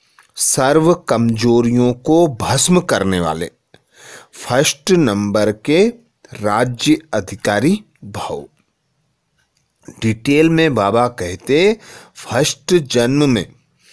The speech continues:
फर्स्ट नंबर की आत्माओं के साथ राज्य अधिकार प्राप्त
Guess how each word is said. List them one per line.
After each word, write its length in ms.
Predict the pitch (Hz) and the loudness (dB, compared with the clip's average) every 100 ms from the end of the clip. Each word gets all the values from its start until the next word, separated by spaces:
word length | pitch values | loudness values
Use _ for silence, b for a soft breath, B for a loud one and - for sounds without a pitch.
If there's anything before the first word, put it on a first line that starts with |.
| B B B | B B B
फर्स्ट 580 | - - 107 139 - - | -18 -6 -2 -2 -2 0
नंबर 600 | 175 117 107 123 131 147 | 2 2 0 0 2 2
की 400 | 151 - 170 180 _ 107 | 0 -2 -2 -2 _ -4
आत्माओं 680 | 110 110 123 123 123 143 147 | -2 -2 -2 0 2 2 0
के 220 | - 139 | 0 0
साथ 280 | - 92 87 - - _ _ B B B B B | 0 -2 -2 -8 -20 _ _ B B B B B
राज्य 800 | 101 101 107 135 151 180 185 - 127 | -4 0 2 2 0 2 2 2 -2
अधिकार 600 | 113 120 120 131 127 156 | 0 0 0 2 2 0
प्राप्त 720 | 160 113 120 - - 156 | -2 0 0 -2 -6 -6